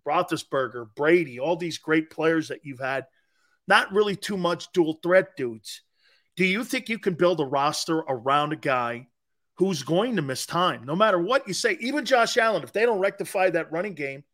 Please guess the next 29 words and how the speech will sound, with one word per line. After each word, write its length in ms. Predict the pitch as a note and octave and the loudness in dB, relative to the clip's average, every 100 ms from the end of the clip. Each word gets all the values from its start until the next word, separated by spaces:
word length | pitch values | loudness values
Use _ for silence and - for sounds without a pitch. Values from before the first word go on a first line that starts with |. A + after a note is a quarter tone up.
| _ _ _ _ | _ _ _ _
up 200 | E3 F3+ | 0 0
in 60 | D3 | -2
Buffalo 640 | B2 F#3+ G3+ G#3+ A#3+ B3 - _ - | -2 -2 -2 -4 -4 -6 -12 _ -8
and 100 | D3+ | -4
have 240 | E3+ F3 | -2 -2
him 160 | F3 F#3+ | -2 -2
have 220 | E3 D3 | -2 -2
limited 380 | D3 F3+ F3 D#3 | -2 0 -2 0
more 320 | E3 D#3+ E3 _ _ | 0 0 -2 _ _
or 180 | D3 D3 | -4 0
limited, 420 | E3 F3+ D#3 C#3+ | 2 0 0 -2
uh, 200 | C#3+ C#3 | -4 -4
runs, 400 | C3 D3 G3 - - _ _ _ - | 0 0 -2 -8 -16 _ _ _ -6
you're 120 | B3 | -2
looking 240 | C#4 - | 0 -2
for 180 | G#3 G#3 | -2 0
Andrew 280 | A3 G#3+ G#3+ | 0 -2 -4
Luck 280 | G3 C4+ - | -4 -6 -6
kind 240 | E3+ C#3 | -6 -4
of 60 | C3+ | -6
stuff 360 | - B2 - | -8 -8 -8
here. 180 | - B2+ | -10 -4
Andrew 300 | F3+ C4+ G#3+ | -4 -2 -2
only 140 | F#3 D3 | -2 -4
played 280 | - - | -6 -8
seven 340 | - C3 A#2+ A#2 | -4 -6 -6 -12
years. 360 | A2+ A2+ - - _ _ _ | -16 -18 -20 -20 _ _ _
Can 180 | - A3 | -2 4
you 220 | D4 D#4 | 4 2